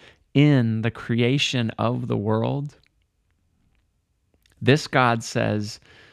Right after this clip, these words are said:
that we are not just helpless bystanders in our lives, but we are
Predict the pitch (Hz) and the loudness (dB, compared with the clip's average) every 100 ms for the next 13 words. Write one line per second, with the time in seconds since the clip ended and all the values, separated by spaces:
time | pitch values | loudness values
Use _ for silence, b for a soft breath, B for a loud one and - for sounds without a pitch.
0 | b b b b - 120 117 120 120 120 | b b b b -2 0 4 4 4 2
1 | 131 - 127 120 120 - - 117 117 123 | 0 -4 0 0 0 -4 -4 -2 -2 -2
2 | 117 - 101 104 110 - 113 117 120 131 | -4 -2 -2 0 -2 -4 -2 0 0 -4
3 | 147 - 113 113 113 104 104 113 127 147 | -6 -6 0 2 2 0 -2 -2 -4 -8
4 | - - _ _ _ _ _ _ _ _ | -14 -18 _ _ _ _ _ _ _ _
5 | _ _ _ _ _ _ _ - 120 113 | _ _ _ _ _ _ _ -2 0 4
6 | 123 123 - | 4 4 2